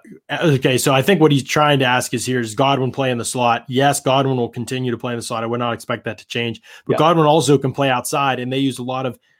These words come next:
Speaker 1: stacked releases and things like that. And, and A B's very familiar with that. Bruce Arians used him in Pittsburgh. Todd Haley used him a ton in Pittsburgh.
Speaker 2: Right.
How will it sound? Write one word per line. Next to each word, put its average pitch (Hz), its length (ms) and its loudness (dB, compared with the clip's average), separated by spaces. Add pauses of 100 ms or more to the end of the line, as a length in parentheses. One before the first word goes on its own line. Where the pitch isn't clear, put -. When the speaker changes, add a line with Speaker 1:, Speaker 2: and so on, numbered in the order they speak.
(140)
Speaker 1:
stacked 139 360 -2
releases 143 540 -2
and 135 100 -2
things 139 240 -4
like 135 180 -4
that. 131 360 0
And, 120 380 -6
and 131 340 -6
A 127 100 -2
B's 120 200 -2
very 127 240 0
familiar 127 320 -2
with 120 100 -2
that. 123 220 -2
Bruce 120 280 -2
Arians 123 280 -4
used 113 180 -6
him 113 100 -4
in 107 60 -6
Pittsburgh. 123 480 -4 (260)
Todd 127 200 0
Haley 123 220 4
used 120 140 2
him 113 120 -2
a - 20 -2
ton 127 220 -2
in 113 100 -4
Pittsburgh. 120 380 -2
Speaker 2:
Right. 78 160 2